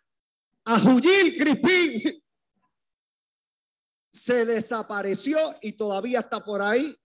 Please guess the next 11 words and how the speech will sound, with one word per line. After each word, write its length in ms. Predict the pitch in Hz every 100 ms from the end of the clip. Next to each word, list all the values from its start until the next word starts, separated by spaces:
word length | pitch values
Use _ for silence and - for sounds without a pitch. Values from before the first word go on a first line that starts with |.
| -
sin 300 | - 160 139
dientes. 440 | 147 120 117 107 196 _ _ _ _ _ _ _ _ _ _ _ _ _ _ _ _ _ -
Le 240 | 160 160
tiene 760 | - 151 180 196 208 240 254 -
miedo 840 | 147 156 156 156 160 185 233 - _ -
a 440 | 147 147 165 156 _ _ _
los 380 | 135 165 160 -
médicos. 720 | 190 262 226 214 131 - - _ _ - _
Pero 420 | - 208 202 185 208
hay 160 | 320
otros 840 | 349 381 370 170 156 156 - -